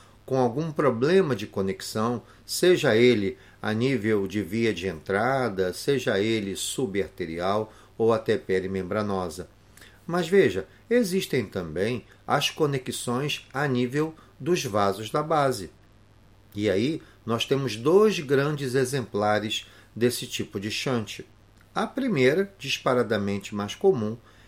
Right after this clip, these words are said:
é a persistência do canal arterial. É uma conexão, como eu falei, entre a aorta descendente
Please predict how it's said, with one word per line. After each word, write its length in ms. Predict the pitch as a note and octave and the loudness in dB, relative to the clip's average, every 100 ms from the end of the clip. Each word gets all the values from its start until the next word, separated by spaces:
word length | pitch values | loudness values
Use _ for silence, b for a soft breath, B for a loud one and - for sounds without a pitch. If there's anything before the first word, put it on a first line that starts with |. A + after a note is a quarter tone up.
| b | b
é 80 | D3 | -2
a 80 | D3 | 0
persistência 800 | C#3 C3 - - B2 A#2 - A#2+ | -2 -2 -6 0 0 0 -2 -4
do 100 | B2+ | -2
canal 400 | D3+ C3+ F2+ F2+ | -4 -2 -2 -4
arterial. 720 | - A2+ A#2+ C#3+ C3 F2+ - b b - | -4 0 2 2 2 0 -6 b b -4
É 80 | D3+ | -2
uma 180 | E3+ | -2
conexão, 640 | F3+ G3 F#3+ - F3+ E3+ A3+ | -2 0 -2 -2 -2 0 -2
como 220 | - G#2+ | -2 -2
eu 60 | A2 | -2
falei, 480 | G3+ E3+ C3+ E3 b b b D#3+ | 2 6 4 2 b b b -2
entre 460 | D#3+ C3 A2+ G2 - | -2 0 -4 -4 0
a 120 | A2+ | 4
aorta 500 | A2 E3+ A3+ - - | 6 4 2 -2 -4
descendente 1120 | A2+ G#2 - D#3+ D3+ G2+ G2+ G#2+ - D3 C#3 | 0 -4 -2 -4 -2 0 0 -2 -6 -6 -8